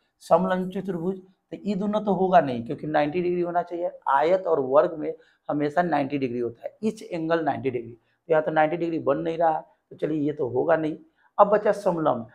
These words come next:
समलंब चतुर्भुज में क्या होता है, दो साइड पैरेलल होता है, दो साइड अनपैरेलल होता है, नॉन पैरेलल होता है, लेकिन यहाँ पे तो ऐसा है नहीं, तो समलंब नहीं होगा, तो ऑप्शन कौन सा जाएगा, डी नंबर। ग्यारह का कौन सा ऑप्शन आ गया?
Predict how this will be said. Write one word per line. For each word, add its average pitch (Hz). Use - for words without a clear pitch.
समलंब 180
चतुर्भुज 185
में 180
क्या 165
होता 151
है, 170
दो 175
साइड 180
पैरेलल 165
होता 165
है, 160
दो 160
साइड 156
अनपैरेलल 131
होता 113
है, 123
नॉन 156
पैरेलल 117
होता 110
है, 110
लेकिन 151
यहाँ 143
पे 143
तो 151
ऐसा 147
है 165
नहीं, 151
तो -
समलंब 156
नहीं 165
होगा, 151
तो -
ऑप्शन 180
कौन 180
सा 165
जाएगा, 117
डी 127
नंबर। 110
ग्यारह 139
का 175
कौन 170
सा 180
ऑप्शन 185
आ 160
गया? 202